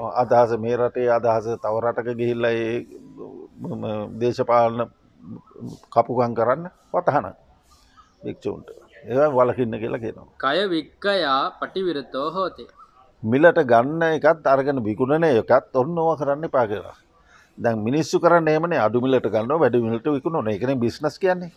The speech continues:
Speaker 1: බිස්නස් කරන්න තහනම් භික්ෂූන්ට.
Speaker 2: තුලා කූට, කංශ කූට, මාන කූටා පටිවිරතෝ හෝති.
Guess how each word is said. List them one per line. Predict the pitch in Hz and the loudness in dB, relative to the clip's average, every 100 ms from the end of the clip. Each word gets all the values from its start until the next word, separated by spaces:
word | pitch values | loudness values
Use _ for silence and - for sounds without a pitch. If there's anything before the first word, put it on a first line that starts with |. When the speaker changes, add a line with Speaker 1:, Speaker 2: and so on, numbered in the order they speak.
| 110 | -10
Speaker 1:
බිස්නස් | 110 123 - 165 - | -8 -8 -8 -10 -6
කරන්න | 127 117 139 | -4 -4 -4
තහනම් | 143 131 123 135 - - - - | -4 -2 -4 -8 -14 -20 -20 -14
භික්ෂූන්ට. | - - 104 85 - - _ _ _ _ _ 160 | -14 -10 -10 -10 -14 -20 _ _ _ _ _ -4
Speaker 2:
තුලා | 165 190 226 - - _ | 0 0 0 -4 -16 _
කූට, | 175 185 196 190 226 - _ _ | -2 0 0 -4 -8 -8 _ _
කංශ | - 151 185 - 214 | -4 -4 -4 -6 -6
කූට, | 180 170 160 190 226 - _ - | -2 -2 -4 -6 -8 -12 _ -12
මාන | 135 151 196 220 | -4 -2 -2 -4
කූටා | - 156 139 131 139 160 - | -8 -8 -8 -8 -6 -6 -8
පටිවිරතෝ | - 135 190 175 135 123 127 160 | -10 -10 -6 -6 -6 -10 -10 -8
හෝති. | 190 180 | -8 -10